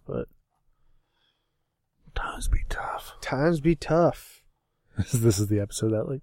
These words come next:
Speaker 1: they decide to listen to, like, definitely not getting passes now.
Speaker 2: I'm saying it. I don't go, I'm getting another <laughs> tattoo. That's where my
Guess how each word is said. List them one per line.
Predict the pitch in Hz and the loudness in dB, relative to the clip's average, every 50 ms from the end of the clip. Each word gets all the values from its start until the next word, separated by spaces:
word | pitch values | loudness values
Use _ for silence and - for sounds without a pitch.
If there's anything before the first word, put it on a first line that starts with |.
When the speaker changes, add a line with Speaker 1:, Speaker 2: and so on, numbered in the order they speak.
| - _ | -10 _
Speaker 1:
they | - 110 | 2 2
decide | 113 104 - - 120 117 107 | 4 4 2 2 0 2 2
to | 107 | 2
listen | 101 98 - - 123 - | 0 0 0 0 -2 -2
to, | - 104 | -2 -4
like, | 95 90 - - - - 135 - _ _ _ - - - - - - - - | -4 -4 -6 -10 -16 -18 -20 -20 _ _ _ -20 -20 -20 -16 -12 -12 2 6
definitely | 120 131 135 - 151 | 8 8 10 8 8
not | 139 135 131 127 | 8 8 6 6
getting | - 139 139 120 | 6 4 2 6
passes | - 139 143 127 - 156 143 131 | 8 8 8 8 8 6 8 10
now. | 156 170 147 139 151 120 - - - - - - - - - _ _ _ _ _ _ _ _ _ _ | 10 10 10 10 6 2 -2 -8 -14 -16 -18 -18 -20 -20 -20 _ _ _ _ _ _ _ _ _ _
Speaker 2:
I'm | - | -12
saying | - - 139 165 156 131 | -2 4 6 8 8 8
it. | 120 95 101 | 6 2 0
I | 117 | 0
don't | 120 127 143 143 | 2 2 2 4
go, | 135 143 135 | 4 4 4
I'm | 131 131 | 4 4
getting | 131 117 117 | 2 0 0
another | 123 117 - 143 | 2 8 10 10
<laughs> | |
tattoo. | 127 - - 151 - - - 160 - - - - - - - - | 10 10 8 6 6 4 2 2 2 2 0 -4 -10 -14 -14 -2
That's | - 143 135 - - | 0 2 2 4 6
where | 147 | 6
my | 135 131 131 123 - | 6 6 4 4 2